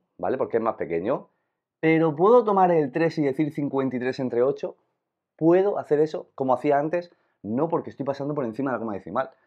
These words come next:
Nunca va a ser cincuenta y tres entre ocho. No estoy repartiendo cincuenta y tres unidades, son cinco unidades. Entonces, antes de pasar al siguiente, antes de tomar el siguiente número, tengo que decir que cinco entre ocho no se puede,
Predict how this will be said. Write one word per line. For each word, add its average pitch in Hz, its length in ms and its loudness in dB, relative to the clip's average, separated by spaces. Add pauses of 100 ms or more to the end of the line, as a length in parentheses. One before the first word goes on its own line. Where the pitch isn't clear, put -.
(200)
Nunca 156 260 2
va 151 80 4
a 131 40 0
ser 123 140 -2
cincuenta 110 480 -4
y 98 40 -6
tres 104 200 -6
entre 92 220 -8
ocho. 92 240 -4
No 110 100 -6
estoy 170 160 -2
repartiendo 127 380 -2
cincuenta 107 380 -8
y - 20 -18
tres 104 160 -10
unidades, 87 400 -6
son 160 260 -4
cinco 180 280 -6
unidades. 120 500 -4 (320)
Entonces, 110 540 0
antes 170 380 4
de 104 100 0
pasar 98 260 -4
al 143 120 -2
siguiente, 165 580 0
antes 156 280 0
de 98 180 -4
tomar 127 340 0
el 101 80 0
siguiente 127 320 -2
número, 135 360 -2 (380)
tengo 143 180 2
que 139 80 2
decir 135 300 0
que 95 140 -4
cinco 160 360 0
entre 127 220 -2
ocho 143 220 -4
no 92 120 -6
se 156 120 0
puede, 143 440 2